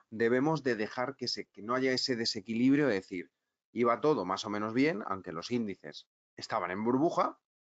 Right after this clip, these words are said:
un recorte tenía que haber, pero que no nos hagan ahora un agujero tampoco infernal, si hasta hace cuatro días más o menos la vida iba más o menos bien, ¿de acuerdo?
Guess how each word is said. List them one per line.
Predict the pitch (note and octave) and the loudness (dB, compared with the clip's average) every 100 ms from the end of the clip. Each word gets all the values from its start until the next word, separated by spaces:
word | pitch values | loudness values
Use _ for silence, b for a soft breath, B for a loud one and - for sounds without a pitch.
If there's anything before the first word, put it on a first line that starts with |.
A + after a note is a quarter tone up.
| _ - | _ -4
un | D3 | -2
recorte | C3+ B2+ D#3 D3 F#2 | 0 0 0 -2 -4
tenía | E2+ F2 G2+ | -8 -6 -4
que | B2+ | 0
haber, | C3+ G#3 D4+ - _ _ _ _ _ _ - - | 0 0 -2 -8 _ _ _ _ _ _ -18 -8
pero | G2+ F#2 D#3+ F#3+ B B B | -6 -2 -2 -2 B B B
que | - | -6
no | G#2 G2+ | -4 -4
nos | G#2 | -4
hagan | G2 F#2+ F#2 | -2 -2 0
ahora | F#2+ G2 | 0 0
un | G2 | 0
agujero | F#2+ F#2+ A2 G2+ | -2 -4 -4 -6
tampoco | F#2+ F#2 F#2 G2 | -4 -4 -4 -6
infernal, | G2 G2+ F2+ B2 - - b b b | -4 -6 -2 -2 -4 -8 b b b
si | - | -6
hasta | G2+ - | -6 -4
hace | G#2 G#2+ | -6 -2
cuatro | G#2 G2+ G#2 | 0 0 0
días | A2+ B2 | 0 0
más | A#2 G#2+ | -2 -2
o | A2+ | -2
menos | G#2+ C3 | -2 0
la | B2+ | 0
vida | G2 A#2 C3 | 0 -2 -2
iba | B2 A#2+ | -2 0
más | A#2 A#2 B2+ | 0 -2 -4
o | |
menos | A2 C3 F#2+ | -4 -4 -4
bien, | G2 D#3+ D#3 F2 | -2 0 0 -4
¿de | E2+ | -10
acuerdo? | E2+ G#2+ G#2+ D#3+ B3 | -10 -6 -4 -6 -12